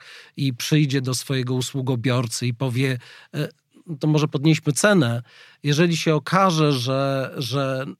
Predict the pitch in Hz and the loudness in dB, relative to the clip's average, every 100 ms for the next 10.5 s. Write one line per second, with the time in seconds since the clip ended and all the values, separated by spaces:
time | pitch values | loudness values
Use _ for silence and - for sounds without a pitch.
0 | - 196 151 156 170 180 160 165 160 151 | -6 2 4 6 6 4 4 4 4 2
1 | - 143 175 156 151 - 185 208 _ - | 0 2 2 2 -2 0 2 2 _ -14
2 | - 226 220 147 117 - - - - - | -2 -2 0 -4 -6 -10 -20 -20 -20 -20
3 | - 131 131 135 156 160 - 117 - - | -6 -4 -2 2 4 2 0 -8 -4 2
4 | 143 139 120 120 _ - 185 - 143 _ | 4 4 0 -4 _ 2 2 2 -6 _
5 | 175 156 - 120 - _ _ 185 262 247 | -2 -2 -2 -6 -8 _ _ -4 0 0
6 | 175 139 127 120 107 135 180 196 208 214 | 0 -2 0 -2 0 0 0 -2 -6 -6
7 | - 214 - 226 233 - - - - - | -4 -4 -2 -2 -4 -6 -20 -20 -16 -10
8 | 196 196 226 - 214 208 214 208 214 220 | -8 -2 -2 0 -2 0 0 2 0 0
9 | 247 190 123 113 120 110 104 - 90 107 | 0 2 0 0 -2 -2 -4 -10 -14 -8
10 | 131 151 165 165 | -4 -2 0 -2